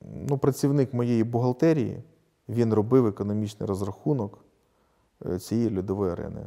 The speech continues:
До речі, за який йому також, е, колишній директор нос не заплатив кошти.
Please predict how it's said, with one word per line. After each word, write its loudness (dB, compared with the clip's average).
До -2
речі, 2
за 0
який -4
йому -2
також, -4
е, -6
колишній -4
директор -2
нос -4
не -6
заплатив -6
кошти. -16